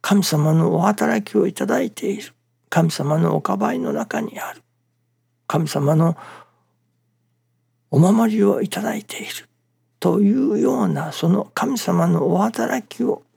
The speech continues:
感じる、実感するからこそ、今が喜べれる。ということになりましょうね。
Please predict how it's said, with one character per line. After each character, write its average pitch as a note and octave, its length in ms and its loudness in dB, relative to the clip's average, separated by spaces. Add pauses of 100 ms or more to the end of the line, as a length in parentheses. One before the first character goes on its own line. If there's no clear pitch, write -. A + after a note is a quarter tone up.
感 B3+ 300 -2
じ A3+ 180 -4
る、 F3 200 -4
実 F3 200 -8 (140)
感 B3 260 -2
す - 140 -6
る A#3+ 140 -4
か - 160 -6
ら - 180 -4
こ A3+ 140 -8
そ、 - 260 -2 (540)
今 C#3 220 6
が C#3+ 120 0
喜 C#3 80 0 (280)
べ D3 120 -10
れ - 80 -10
る。 - 40 -14 (1200)
と B2 160 0
い B2+ 160 -4
う C#3 100 -6
こ - 120 -4
と C#3+ 120 -4
に - 220 -6
な C3+ 100 -4
り C3+ 100 -4
ま - 140 -4
し - 120 -6
ょ - 220 -16
う - 40 -2
ね。 G3+ 160 0